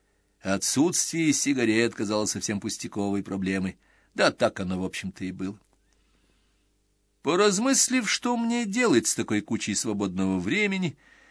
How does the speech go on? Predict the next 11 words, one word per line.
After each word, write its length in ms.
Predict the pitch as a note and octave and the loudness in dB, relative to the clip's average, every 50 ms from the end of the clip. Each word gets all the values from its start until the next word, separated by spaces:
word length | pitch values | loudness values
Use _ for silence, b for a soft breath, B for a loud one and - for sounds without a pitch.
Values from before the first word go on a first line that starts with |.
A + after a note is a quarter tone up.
| b b b b | b b b b
я 160 | - - A3 A3+ | 2 4 4 4
решил 360 | A3+ G3 - - A3 A3 F#3+ | 6 4 2 2 0 0 2
попробовать 680 | - G3+ G3 - A3 G#3+ - F#3 G#3+ G3+ - - b b b b | 2 0 0 4 2 2 2 2 0 -2 -2 -6 b b b b
силы 420 | - - - - G#3+ G#3+ G#3 G3 | -4 -2 0 0 0 2 2 0
в 100 | F3+ - | 0 0
кулинарии. 760 | _ - G#3 G3 G3 F#3 F#3 F3+ D3+ A2+ G2+ F#2 F2+ E2+ D#2+ _ _ _ _ _ _ _ _ _ _ _ _ | _ -6 -4 -2 -2 0 2 2 4 4 4 2 2 0 -4 _ _ _ _ _ _ _ _ _ _ _ _
Чего 720 | - - - - - A2 G#2+ G#2 G2+ G2 A#2+ G#3 C4+ C#4+ | 0 2 2 2 4 2 2 2 2 2 2 2 0 0
только 480 | C#4 _ - C4 C#4 B3+ G3 - B3 A#3+ | -2 _ 2 2 2 2 0 -2 -4 -2
я 180 | A#3 A#3 A3+ | 0 -2 -2
не 160 | G#3 G3+ G3+ | -2 -2 -4
изобретал. 560 | G3 F3+ F#3 E3+ F3 F3 E3+ - D#3+ E3 E3+ | -4 -4 -4 -4 -4 -4 -4 -4 -8 -8 -8